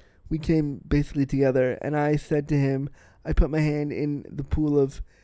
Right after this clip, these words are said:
his cum, just 'cause we were in the throes of whatever, and I put my hand down, down in his cum, and I said to him, "If I touch this, do you think I'll contract it?" Again,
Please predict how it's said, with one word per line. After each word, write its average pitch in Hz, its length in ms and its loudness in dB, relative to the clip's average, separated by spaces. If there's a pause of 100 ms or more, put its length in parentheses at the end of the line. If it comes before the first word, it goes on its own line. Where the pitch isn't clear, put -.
(100)
his 143 240 -2
cum, 151 480 -2 (380)
just 147 200 -8
'cause 139 140 -4
we 139 140 0
were 135 260 2 (460)
in 147 140 -2
the 139 80 -2
throes 147 380 4
of 139 120 -2
whatever, 151 320 2
and 139 100 2
I 139 60 2
put 143 140 0
my 143 100 -2
hand 143 180 0
down, 135 160 -2 (160)
down 135 220 -4
in 127 140 -6
his 120 100 -10
cum, 151 400 -6 (480)
and 143 100 -4
I 139 180 0
said 135 540 -2 (440)
to - 120 0
him, 135 460 -4 (1300)
"If 151 140 -2
I 147 100 2
touch - 380 8
this, 135 300 0
do 147 120 -4
you 151 120 2
think 156 200 -4
I'll 135 200 0
contract 131 640 -6
it?" - 180 -4 (1200)
Again, 220 380 8